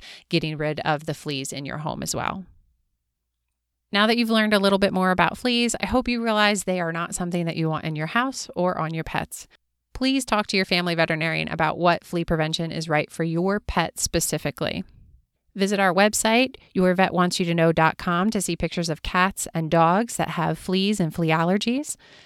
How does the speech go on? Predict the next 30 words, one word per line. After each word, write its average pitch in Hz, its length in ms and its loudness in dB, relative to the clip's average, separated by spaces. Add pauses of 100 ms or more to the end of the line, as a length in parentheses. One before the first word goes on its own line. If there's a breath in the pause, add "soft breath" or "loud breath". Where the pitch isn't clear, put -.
(360 soft breath)
Visit 214 260 0
the 233 60 2
Facebook 220 380 0
group 165 180 -2
to 180 120 -2
let 165 160 0
me 180 80 -2
know 175 160 0
what 226 200 0
type 262 260 -4
of 247 100 -6
flea 254 180 -6
prevention 165 480 -2
you're 151 140 2
using 147 400 -4
and 165 120 -4
if 160 120 -4
you've 180 140 2
ever 185 180 4
had 190 160 0
an 185 80 0
issue 180 320 0
with 165 120 -2
fleas 165 380 -4
and 131 140 -6
how 151 100 -4
you 156 180 0
got 156 220 2
through 143 220 -2
it. - 180 -4